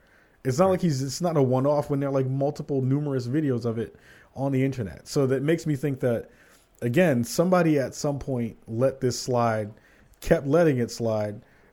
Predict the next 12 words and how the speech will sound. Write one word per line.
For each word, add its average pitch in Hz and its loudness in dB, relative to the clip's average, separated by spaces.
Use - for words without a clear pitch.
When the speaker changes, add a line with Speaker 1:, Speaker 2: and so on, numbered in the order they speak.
Speaker 1:
until 123 0
they 131 4
figured 127 2
out, 117 4
well, 113 0
if 123 -2
he 226 2
just 202 0
pulled 151 4
in 135 0
ten 147 0
grand 123 -2